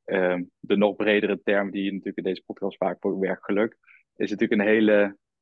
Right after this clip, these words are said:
ja, een heel groot begrip. Ehm, maar uiteindelijk, ja, zijn er volgens mij allerlei, ehm, onderdelen die daar, eh, die daarbij horen. En ja, ik denk dat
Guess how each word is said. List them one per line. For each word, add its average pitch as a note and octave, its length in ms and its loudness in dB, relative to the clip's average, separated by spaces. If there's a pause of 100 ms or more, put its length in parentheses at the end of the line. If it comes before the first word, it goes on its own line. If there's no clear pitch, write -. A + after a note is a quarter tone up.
ja, G2+ 220 -2
een F#2+ 80 -8
heel A2+ 200 0
groot A#2 280 0
begrip. G2 380 -6 (340)
Ehm, G2 640 -4 (840)
maar G2 260 2
uiteindelijk, G#2+ 600 0
ja, A2+ 180 0
zijn G#2+ 240 -2
er G2+ 200 -4 (580)
volgens A2 240 -4
mij A#2 100 0
allerlei, G2+ 640 2 (600)
ehm, F#2 480 -6 (220)
onderdelen G#2 480 0
die A2+ 100 2
daar, F#2+ 240 0
eh, F#2 500 -6
die G#2+ 100 -2
daarbij G2+ 380 2
horen. F#2 400 -2 (260)
En F#2+ 400 -2 (580)
ja, - 120 -2
ik G2+ 140 -4
denk G2 180 -2
dat F#2+ 220 -2